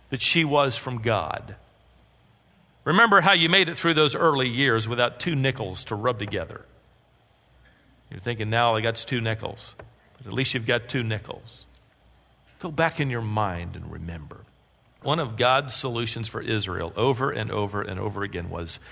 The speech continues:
for them to just remember. We forget. Remember what mattered most then. Second verb, you'll see it there, is the word repent.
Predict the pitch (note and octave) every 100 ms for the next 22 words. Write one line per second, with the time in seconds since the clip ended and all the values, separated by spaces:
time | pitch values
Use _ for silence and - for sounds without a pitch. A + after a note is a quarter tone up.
0 | - - F2+ G2 G2+ F2+ F#2 D#2+ - -
1 | - _ _ _ _ - - D2 C2+ C2+
2 | C2 - - - - - _ _ _ _
3 | _ _ _ - C#3+ - F2 - - -
4 | - - _ _ _ _ _ _ _ _
5 | _ _ _ _ _ _ _ _ _ _
6 | _ _ _ _ _ - D#3+ A#3+ G3 E3
7 | - C#3 C#3 C3+ B2+ G#2+ G2 E2+ F2 -
8 | - - _ _ _ _ _ _ _ _
9 | _ _ F2+ F#2+ D#2 C#2 - - _ _
10 | _ _ - - G#3+ C#3+ G#2+ A2 D3 B2
11 | - - - _ _ - _ _ - G#2+
12 | E3 B2+ - G#2+ A#2+ A2+ G2+ G#2+ G#2+ G2
13 | - G#2 C#2+ -